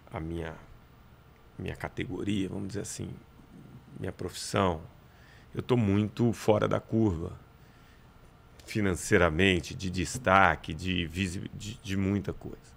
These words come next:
E aí tem sempre aquela tendência de você falar,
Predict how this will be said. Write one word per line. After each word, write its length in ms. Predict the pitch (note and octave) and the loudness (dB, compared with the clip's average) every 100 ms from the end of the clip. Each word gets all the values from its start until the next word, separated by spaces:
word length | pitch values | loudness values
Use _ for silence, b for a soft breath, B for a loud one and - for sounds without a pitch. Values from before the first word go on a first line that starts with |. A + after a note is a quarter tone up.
| - b b b b b b b b b b b - - - - - - - - - - | -20 b b b b b b b b b b b -20 -20 -20 -20 -20 -20 -20 -20 -20 -2
E 120 | - | 6
aí 220 | B2+ C3+ | 8 8
tem 160 | D3+ D3 | 6 4
sempre 300 | B2+ D3+ C3+ | 4 6 6
aquela 240 | B2+ C3 C3 | 8 8 6
tendência 800 | C3 A#2 A2 C3 B2+ - F#2 F#2 | 6 6 8 8 6 2 -2 -2
de 140 | F2+ | 0
você 320 | F#2+ G2+ - | 0 0 -2
falar, 300 | G2+ G#2+ G2 | 0 4 6